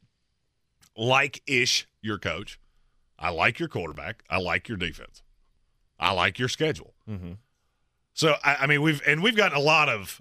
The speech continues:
Speaker 1: a, a lot of Colts comments over the, the lead up to the season of why can they not get any more respect? It's what I just said.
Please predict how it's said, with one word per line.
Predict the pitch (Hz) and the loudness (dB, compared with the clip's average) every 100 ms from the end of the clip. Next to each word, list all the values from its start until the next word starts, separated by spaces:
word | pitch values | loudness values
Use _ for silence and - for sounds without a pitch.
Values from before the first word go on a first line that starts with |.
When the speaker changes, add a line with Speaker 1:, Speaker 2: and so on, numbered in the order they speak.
| _ | _
Speaker 1:
a, | 139 156 | -4 0
a | |
lot | 160 180 151 | 4 4 2
of | 120 | -2
Colts | - 156 151 - | 0 0 0 -2
comments | 143 131 123 113 123 | 0 0 -2 -4 -2
over | 117 104 95 - _ | 0 -2 -6 -10 _
the, | 110 110 110 | 0 0 2
the | 123 | 4
lead | 147 131 | 4 4
up | 101 | -2
to | 107 | -4
the | |
season | 90 202 170 135 | 2 2 2 0
of | 113 95 | -4 2
why | 143 151 | 4 4
can | 151 139 | 2 -2
they | 131 | 0
not | 120 | 0
get | 117 110 | 0 -2
any | 98 | -4
more | 87 - | -6 -10
respect? | - 170 110 - - _ - | -2 2 2 -2 -20 _ -2
It's | 165 | 0
what | 175 175 | 2 2
I | 110 | 2
just | 95 90 | -2 -6
said. | 98 90 | -8 -8